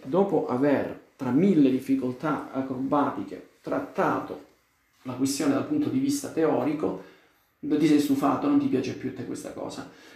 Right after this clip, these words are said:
Eh, andiamo appunto a vedere adesso in condivisione sce-, schermo il decreto di cui vi parlavo prima.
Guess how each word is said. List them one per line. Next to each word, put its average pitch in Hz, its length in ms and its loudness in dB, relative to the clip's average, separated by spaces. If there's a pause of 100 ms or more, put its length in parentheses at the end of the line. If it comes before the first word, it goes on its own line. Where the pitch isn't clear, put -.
(120)
Eh, 135 420 6
andiamo 170 420 4
appunto 147 300 0
a 139 60 2
vedere 135 880 2
adesso 147 320 2
in 135 60 6
condivisione 151 460 4
sce-, 135 480 0
schermo 160 680 2
il 151 180 2
decreto - 720 0
di 143 180 -6
cui 131 360 4
vi 131 180 0
parlavo 123 500 0
prima. 127 560 0